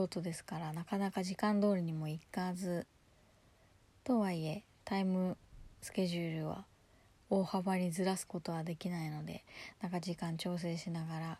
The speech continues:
喋ったりとかして、司会進行を務めましたけれども、なんかああいうこともしてきましたし、私でも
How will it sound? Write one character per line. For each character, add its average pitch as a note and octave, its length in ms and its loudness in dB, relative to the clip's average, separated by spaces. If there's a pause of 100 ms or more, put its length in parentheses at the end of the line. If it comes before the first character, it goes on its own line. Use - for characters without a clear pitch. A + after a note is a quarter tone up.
喋 E3 340 -4
っ - 20 -20 (140)
た D#3 120 -6
り D#3+ 120 -6
と - 80 -16 (120)
か D#3+ 100 -6
し - 80 -8
て、 E3 240 -8 (840)
司 - 160 -12
会 E3+ 220 -2
進 E3+ 300 -4
行 E3 140 -6
を E3+ 160 -4
務 - 280 -2
め F3 60 2
ま E3+ 160 0
し - 80 -8
た D#3+ 120 -6
け - 140 -6
れ - 120 -6
ど E3+ 100 -10
も、 E3 200 -8 (2000)
な C#4 80 4
ん C4+ 60 2
か - 160 -4
あ - 40 -2 (100)
あ D4+ 40 4
い E4 260 4
う E4+ 60 4
こ - 180 2
と F4 220 6
も F#3 320 4 (140)
し - 180 -10
て F#3 140 -2
き - 160 -2
ま F#3 240 2
し - 80 -10
た - 160 -4
し、 - 220 -6
私 F3 340 -4
で F3+ 80 2
も D#3+ 220 0